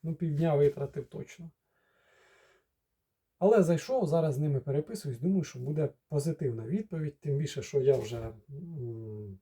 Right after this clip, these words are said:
перше оголошення загрузив, воно працює, перегляди йдуть, люди щось там клацають, оцінюють, дивляться. Завтра я ще туди пару позицій загружу, оскільки в мене є, е, більш ніж п'ятнадцять моделей цих іграшок, я думаю, що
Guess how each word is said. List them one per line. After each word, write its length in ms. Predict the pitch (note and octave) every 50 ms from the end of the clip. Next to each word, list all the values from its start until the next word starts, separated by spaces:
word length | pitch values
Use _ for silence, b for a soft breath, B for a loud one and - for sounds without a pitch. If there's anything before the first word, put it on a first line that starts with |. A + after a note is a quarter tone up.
| _ _ _ -
перше 380 | E3 D#3 D3 - - - D3+
оголошення 600 | B2+ B2 C3 C#3+ C#3 C#3 - - C#3+ C3 B2+ B2+ B2
загрузив, 680 | A#2+ C#3 D3 D3 F3 G#3+ A3 G#3+ B3 C4 C4 A3 G3+
воно 240 | D#3+ D3 D3+ D3+ C#3
працює, 520 | - D#3+ C#3 C#3+ - - A#3+ B3 A3 G3
перегляди 680 | F3+ - E3 D#3 D#3+ D3 B2+ C3 C3+ A#2+ B2+ C#3 C3+
йдуть, 420 | C#3 D3 E3+ G#3+ B3 B3 - - _ _ _ _ _ _ _ _ _ -
люди 300 | D3 D#3 F3 D3+ C3+ C3
щось 200 | - - C#3 -
там 160 | - C3+ A#2+
клацають, 640 | - - A3 A#3 A#3 - - F#3+ F3+ F3 - _ _ _ E3+
оцінюють, 720 | E3+ G#3+ G#3+ - - A3+ A#3 A3 G3+ F#3 D#3 C#3 B2+ C#3
дивляться. 640 | G3+ A3 G#3+ G3+ F3+ - - D#3+ D3+ C#3+ C#3+ C#3
Завтра 360 | B2+ C3 E3 E3 D3 - C#3 C#3+
я 180 | C3+ C3+ C3
ще 280 | B2 - - - A#3 B3+
туди 380 | A#3+ - A3 G3 G#3 G#3 G3 F#3+ b b b
пару 260 | - F#3 F#3 F3+ F3 D#3+
позицій 520 | - F3 E3 D3 E3 D#3+ D#3 - D#3+ D3
загружу, 580 | C#3 C#3+ D3+ D3 D3 C#3 C#3+ D#3+ D3 C#3 D3 C#3
оскільки 440 | C3 C3 - - D#3 C3+ - -
в 40 | C#3+
мене 240 | C3+ C3+ C3+ B2+ C3
є, 180 | B2+ C3 C#3 C3+
е, 80 | C3+ b b b b b b b b D3+ C#3+
більш 440 | C3 C3 C3+ C3+ C3 D3 C#3+ - C#3+
ніж 160 | C3 B2 -
п'ятнадцять 640 | - - D3 - D#3+ D3+ D3+ D3 - C#3 B2 - -
моделей 480 | C#3 C#3 C3+ C#3+ C#3+ C#3 C3 C3 B2+
цих 300 | B2 - - C#3 - -
іграшок, 520 | G#3+ A3 G3 F3 D#3 D3+ - - C3 - D3+
я 160 | D#3 D#3 C#3+
думаю, 320 | C3 C#3 C3+ C3+ C3+ C3+
що 500 | - - - D3+ D3 D3 D3 C#3+ C3+ C3+